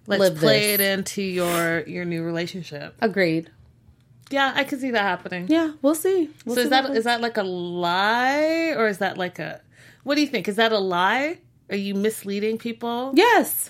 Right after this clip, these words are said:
Speaker 2: it's misleading because you're misleading the audience. You're, w-, we now think that her family has no clue
Speaker 1: Mm-hmm.
Speaker 2: about her sexuality.
Speaker 1: Mm-hmm.
Speaker 2: But in fact, they know one hundred percent what the deal is.
Speaker 1: Hmm.
Speaker 2: So it's a lie.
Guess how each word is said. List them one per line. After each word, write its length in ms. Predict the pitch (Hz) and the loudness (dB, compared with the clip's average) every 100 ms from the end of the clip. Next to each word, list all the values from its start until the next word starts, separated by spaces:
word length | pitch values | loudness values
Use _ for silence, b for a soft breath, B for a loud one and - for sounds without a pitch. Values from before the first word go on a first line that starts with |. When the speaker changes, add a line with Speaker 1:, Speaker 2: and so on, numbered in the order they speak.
| - - | -6 2
Speaker 2:
it's 200 | 247 262 | 4 4
misleading 680 | 285 277 277 247 185 180 - _ _ B B B - | 2 4 4 4 2 -2 -10 _ _ B B B -2
because 320 | 233 277 226 | 4 4 4
you're 160 | 254 233 | 2 2
misleading 720 | 247 269 262 247 247 233 220 | 2 2 2 4 4 4 4
the 120 | 190 - | 4 6
audience. 1080 | 220 240 254 190 160 156 - - - - _ _ _ _ _ | 4 6 2 0 0 -2 -6 -6 -6 -6 _ _ _ _ _
You're, 220 | - 220 220 | -4 -2 -2
w-, 480 | 196 190 190 208 214 | -6 -6 -2 -2 0
we 300 | 226 294 370 | 2 4 6
now 240 | 269 233 | 6 4
think 240 | 226 214 | 0 0
that 120 | 214 196 | 0 2
her 120 | 190 | 2
family 380 | 220 214 202 185 | 2 2 2 2
has 220 | 165 160 | 2 2
no 200 | 170 156 | 0 0
clue 460 | - 180 143 151 - - | 0 0 0 -4 -10 -16
Speaker 1:
Mm-hmm. 400 | 196 190 175 185 | -12 -10 -10 -2
Speaker 2:
about 260 | 196 180 175 | 4 4 4
her 100 | 160 | 2
sexuality. 800 | 175 156 170 151 135 - 190 180 | 0 0 0 0 -2 -6 -8 -8
Speaker 1:
Mm-hmm. 280 | 165 156 170 b b _ | -8 -10 -14 b b _
Speaker 2:
But 120 | 220 226 | 4 6
in 160 | 214 | 4
fact, 380 | 202 214 185 - | 4 4 2 0
they 160 | 202 190 | 0 2
know 340 | 196 175 165 | 2 4 4
one 160 | 165 180 | 4 2
hundred 300 | 175 160 151 | 2 2 0
percent 360 | 165 175 143 | 0 2 0
what 200 | 151 160 | 0 0
the 80 | 151 | 0
deal 260 | 147 147 - | -2 -4 -6
is. 480 | - 208 202 - - _ _ _ _ _ _ _ _ _ | -8 -8 -8 -12 -14 _ _ _ _ _ _ _ _ _
Speaker 1:
Hmm. 60 | 185 | 0
Speaker 2:
So 340 | 262 240 233 | 4 4 2
it's 160 | 285 311 | 0 2
a 40 | 453 | 2
lie. 340 | 208 160 185 | 2 2 -2